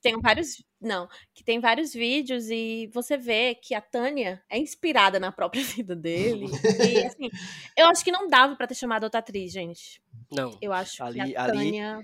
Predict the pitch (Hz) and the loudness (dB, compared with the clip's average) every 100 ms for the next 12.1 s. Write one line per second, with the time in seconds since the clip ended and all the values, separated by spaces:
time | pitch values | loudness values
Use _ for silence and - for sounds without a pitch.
0 | - - 160 175 - 208 196 202 170 175 | -12 0 0 2 0 2 2 4 4 4
1 | - 175 170 170 151 156 156 156 139 156 | 0 0 2 2 4 2 2 -2 -2 0
2 | 226 190 185 185 - 160 151 160 - 160 | 0 2 2 0 -2 -4 -6 -8 -4 0
3 | 165 226 208 160 160 151 160 165 156 160 | 2 4 4 4 4 -2 -4 -6 -6 0
4 | 165 139 117 - 117 117 127 139 135 139 | 2 2 -2 -8 -16 -20 -16 -14 -14 -16
5 | 135 143 - 135 - 240 226 208 220 - | -16 -16 -14 -8 2 4 6 6 6 6
6 | 165 208 196 190 190 147 143 180 139 - | 6 6 4 2 0 0 0 0 -2 -4
7 | - - 175 175 175 202 196 165 - 185 | -12 -6 -4 -2 0 0 0 0 4 6
8 | 131 - - - - 208 190 233 196 190 | 4 0 -12 -16 6 6 6 0 -8 -8
9 | 190 165 156 147 151 190 196 - - 165 | -4 0 2 2 0 -2 -4 -8 -10 -6
10 | - - 220 143 147 151 190 151 - _ | -6 -2 0 2 2 0 0 -2 -4 _
11 | - 285 226 240 190 165 - 208 247 240 | -8 -6 0 2 2 -2 -10 -6 -4 -4
12 | 175 | -6